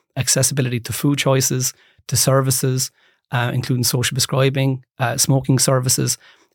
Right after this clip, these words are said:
and that people feel that it's not tokenistic. It's not just us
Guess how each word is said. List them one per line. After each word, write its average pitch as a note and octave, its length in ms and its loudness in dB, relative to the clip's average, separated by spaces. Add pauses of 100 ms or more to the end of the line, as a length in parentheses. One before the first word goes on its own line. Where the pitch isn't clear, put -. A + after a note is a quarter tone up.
and B2+ 140 2
that C3 220 0 (220)
people C#3+ 280 2
feel C3 480 -2
that A#2+ 300 -2
it's C#3 140 0
not C3 160 2
tokenistic. C3+ 720 0 (160)
It's - 140 -4
not B2+ 160 2
just C3+ 240 -2
us B2+ 280 -2